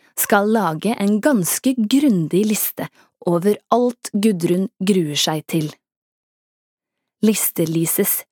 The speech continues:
grueliste. Å gå på et tog. Å gå av et tog. Å gå til tannlegen.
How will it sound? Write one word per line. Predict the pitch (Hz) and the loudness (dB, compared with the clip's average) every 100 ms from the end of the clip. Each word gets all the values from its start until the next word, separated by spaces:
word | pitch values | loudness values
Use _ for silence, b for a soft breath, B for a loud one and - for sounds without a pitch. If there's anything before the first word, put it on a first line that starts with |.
| _ | _
grueliste. | 170 214 220 160 156 151 170 - - - _ _ _ _ _ _ _ _ _ _ _ _ _ _ _ _ _ _ _ _ _ _ _ | 0 2 2 0 -2 -2 -2 -2 -4 -6 _ _ _ _ _ _ _ _ _ _ _ _ _ _ _ _ _ _ _ _ _ _ _
Å | 233 | 0
gå | 202 180 247 269 - | 0 2 2 2 -2
på | - - 180 - _ | -4 0 0 -2 _
et | - 233 | -6 -6
tog. | _ - 247 180 - - _ _ _ _ _ _ _ _ _ _ _ _ | _ 0 0 0 -8 -20 _ _ _ _ _ _ _ _ _ _ _ _
Å | 208 | 0
gå | 202 180 175 185 - | 0 2 0 0 -4
av | 170 156 180 196 - _ | -4 0 -2 -4 -12 _
et | 262 - | -6 0
tog. | 320 302 220 - _ _ _ _ _ _ _ _ _ _ _ _ 226 | 2 2 0 -6 _ _ _ _ _ _ _ _ _ _ _ _ -2
Å | |
gå | 214 202 190 190 | 0 0 0 -2
til | - 220 - | -2 0 -2
tannlegen. | - - 214 160 160 165 262 | -4 0 0 0 -4 -2 -2